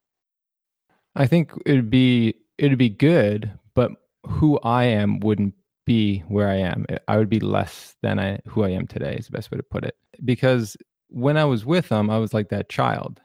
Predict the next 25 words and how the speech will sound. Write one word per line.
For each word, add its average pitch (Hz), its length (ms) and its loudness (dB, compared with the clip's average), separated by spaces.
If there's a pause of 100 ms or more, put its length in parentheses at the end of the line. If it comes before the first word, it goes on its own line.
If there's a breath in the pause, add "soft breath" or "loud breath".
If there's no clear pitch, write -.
(140)
you 107 100 -2
know, 107 200 0
like, 104 360 -6
that 101 140 -4
has 101 240 -4
his - 120 -10
father. 95 520 -8 (480)
And 113 140 0
so 107 420 2 (340 soft breath)
that's 131 220 0
where 123 120 2
my 110 220 2
identity 104 400 0
was 143 260 0
at 170 100 -4
that 101 180 -2
time. 107 280 -2
And 110 120 4
I - 20 4
would 113 160 2
have 101 180 -2
still 120 720 0
maintained 117 720 0
that 98 180 -2
identity 101 560 -4